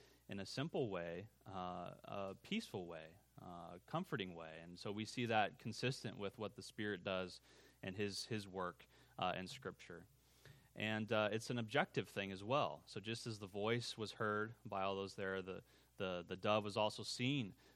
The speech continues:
uh, by all those there, uh, descending down from heaven to the Son of Man.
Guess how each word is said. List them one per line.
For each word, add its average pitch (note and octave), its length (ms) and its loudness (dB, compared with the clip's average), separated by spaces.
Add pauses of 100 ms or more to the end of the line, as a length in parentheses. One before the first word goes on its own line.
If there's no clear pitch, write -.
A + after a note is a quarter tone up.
uh, F2+ 180 -2
by F2+ 180 0
all F2+ 100 2
those F2 220 -4
there, F2 300 -8 (420)
uh, F2+ 280 -2
descending A2 480 2
down G#2 440 4 (120)
from G#2 140 -2
heaven G2 440 0
to G#2+ 100 -2
the G2+ 100 -4
Son F2+ 240 -6
of F2 80 -6
Man. E2+ 240 -8